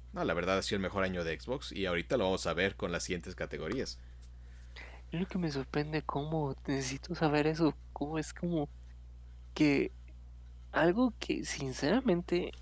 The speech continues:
Speaker 2: he escuchado de mi parte, menos la palabra Xbox que PlayStation o Nintendo Switch,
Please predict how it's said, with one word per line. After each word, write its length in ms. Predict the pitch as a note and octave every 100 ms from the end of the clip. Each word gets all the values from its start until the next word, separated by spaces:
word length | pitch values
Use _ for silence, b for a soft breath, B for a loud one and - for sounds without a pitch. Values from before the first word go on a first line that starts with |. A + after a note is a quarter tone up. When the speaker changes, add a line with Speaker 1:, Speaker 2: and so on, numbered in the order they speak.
| - - - - -
Speaker 2:
he 180 | C#3
escuchado 920 | C#3+ - - E3+ - D3+ D3+ E3 F#3 - - -
de 180 | D3 C#3
mi 100 | C3+
parte, 560 | C#3 C3+ - D#3 G#3+ D4+ -
menos 800 | - C3+ C3+ C#3 F3 C#4 D4+ - - - - - - - - -
la 180 | C#3+ C#3
palabra 420 | C3+ C#3 C#3 E3
Xbox 460 | D#3+ D3 E3 D#3+ -
que 260 | C#3 C3+ - -
PlayStation 760 | C3+ C3+ - D3+ C#3 D#3 C#3+
o 60 | C#3
Nintendo 420 | C#3+ - C#3 C#3
Switch, 320 | - D#3 -